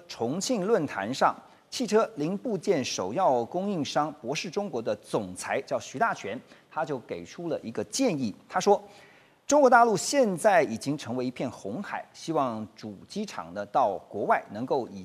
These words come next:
技术为先导，认真造好车，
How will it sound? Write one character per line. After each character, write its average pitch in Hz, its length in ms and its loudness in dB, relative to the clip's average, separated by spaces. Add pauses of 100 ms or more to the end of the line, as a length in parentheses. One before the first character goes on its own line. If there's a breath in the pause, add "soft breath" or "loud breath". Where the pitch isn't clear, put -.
技 226 280 -2
术 131 260 -6
为 107 160 -4
先 196 260 -2
导， 90 220 -2 (220)
认 180 340 6
真 147 260 -2
造 151 240 2
好 - 300 -6
车， 175 260 0